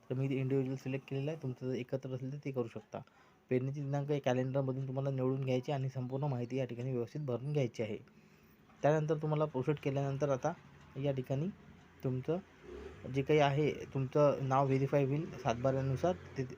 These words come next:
टिक करायचं आहे आणि प्रोसीड करायचं आहे. सामायिक क्षेत्र असेल तर ते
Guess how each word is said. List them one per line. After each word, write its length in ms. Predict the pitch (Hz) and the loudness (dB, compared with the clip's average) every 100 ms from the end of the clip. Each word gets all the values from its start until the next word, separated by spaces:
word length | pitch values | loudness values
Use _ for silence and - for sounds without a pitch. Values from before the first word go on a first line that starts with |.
| 123 - | -8 -6
टिक 100 | 135 - | -8 2
करायचं 280 | 147 143 | 4 4
आहे 100 | 151 | 2
आणि 100 | 135 | 0
प्रोसीड 360 | 143 131 127 135 | -2 -2 -2 0
करायचं 380 | 127 117 113 110 | 0 0 -2 -4
आहे. 80 | 104 - - _ _ - | -8 -12 -20 _ _ -4
सामायिक 300 | 123 131 147 | 0 2 0
क्षेत्र 220 | 147 143 | -2 2
असेल 320 | 143 135 139 | 2 2 -4
तर 40 | 143 139 | -6 -4
ते 100 | 156 | -2